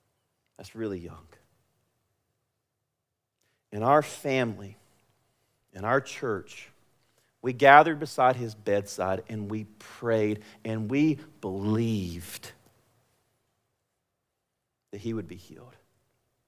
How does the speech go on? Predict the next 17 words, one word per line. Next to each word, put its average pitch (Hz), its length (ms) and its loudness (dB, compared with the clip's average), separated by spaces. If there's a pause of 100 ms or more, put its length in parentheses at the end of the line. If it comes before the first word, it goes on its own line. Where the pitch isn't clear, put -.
(800)
And 92 120 -16
God 120 280 4
said, 131 360 -2 (240)
"Not 120 280 -2
now, 90 400 -6 (1400)
not 104 280 -4
yet." - 380 -18 (1600)
And 104 100 -12
make 113 140 -4
no 139 220 2
mistake 156 400 0
about 107 320 6
it, 110 220 -6
God 127 440 6 (300)
did 117 480 4
heal 92 760 -2
him. 85 460 -8